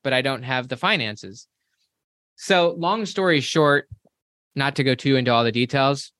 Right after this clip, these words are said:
within sixty days, Greg has two new buildings and he went from a hundred employees to three hundred. And he went through that whole process. And so by, so by April, <laughs> literally he read the book in, in March.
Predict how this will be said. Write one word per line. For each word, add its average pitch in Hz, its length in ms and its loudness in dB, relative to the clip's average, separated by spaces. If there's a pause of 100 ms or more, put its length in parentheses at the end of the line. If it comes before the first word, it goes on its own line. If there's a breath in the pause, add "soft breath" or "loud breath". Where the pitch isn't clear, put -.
(200)
within 147 480 0
sixty 160 400 0
days, 131 480 0 (260)
Greg 139 280 4
has 127 420 0 (420)
two 170 200 4
new 190 160 4
buildings 123 600 -2 (560)
and 143 280 0
he 143 80 0
went 139 180 2
from 131 120 -6
a 123 60 -2
hundred 147 220 2
employees 143 440 0
to - 80 -6
three 143 200 0
hundred. 107 380 -2 (180)
And 131 100 0
he 131 60 2
went 147 180 2
through 151 120 2
that 120 160 0
whole 143 140 0
process. 123 800 -2 (520)
And 135 240 0
so 131 180 0 (100)
by, 123 280 2
so 123 240 -4
by 127 400 0
April, 135 460 -4 (140)
<laughs> - 180 -20
literally 165 200 2
he 143 100 -2
read 170 180 2
the 202 80 0
book 190 240 0
in, 160 260 -2
in 151 360 -2
March. 143 480 0